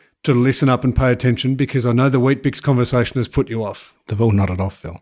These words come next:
Speaker 1: But this is important. When I say Bulgaria, Damien, what do you immediately think of?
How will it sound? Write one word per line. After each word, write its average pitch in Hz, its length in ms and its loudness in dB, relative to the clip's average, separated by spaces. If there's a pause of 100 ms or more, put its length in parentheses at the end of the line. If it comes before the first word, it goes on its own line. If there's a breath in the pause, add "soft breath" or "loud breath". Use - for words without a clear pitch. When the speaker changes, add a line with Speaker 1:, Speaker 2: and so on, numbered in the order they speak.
(240)
Speaker 1:
But 127 180 2
this 131 160 0
is 131 140 2
important. 120 560 0 (340)
When 160 320 0
I 226 80 4
say 160 640 2 (500)
Bulgaria, 123 1040 0 (400)
Damien, 110 480 -4
what 151 320 0
do 170 80 2
you 143 200 4
immediately 127 480 2
think 117 260 -2
of? 95 340 -8